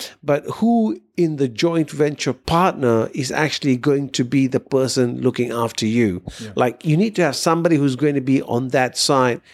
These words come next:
Speaker 1: being your advocate.
Speaker 2: Mm.
Speaker 1: Right? Helping you navigate, because you will not understand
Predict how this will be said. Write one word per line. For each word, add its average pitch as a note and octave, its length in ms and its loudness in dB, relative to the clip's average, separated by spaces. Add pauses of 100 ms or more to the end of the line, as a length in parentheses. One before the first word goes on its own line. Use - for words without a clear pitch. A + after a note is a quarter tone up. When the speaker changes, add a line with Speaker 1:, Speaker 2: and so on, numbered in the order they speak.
(140)
Speaker 1:
being B2+ 260 0
your A#2+ 180 0
advocate. A#2 680 -4 (100)
Speaker 2:
Mm. G#2 160 -16 (540)
Speaker 1:
Right? - 240 -10 (300)
Helping C#3+ 480 0
you B2+ 120 2
navigate, B2+ 760 0
because C3 280 -4
you F#3 140 2
will F3 160 0
not D3 320 -2
understand B2+ 880 -2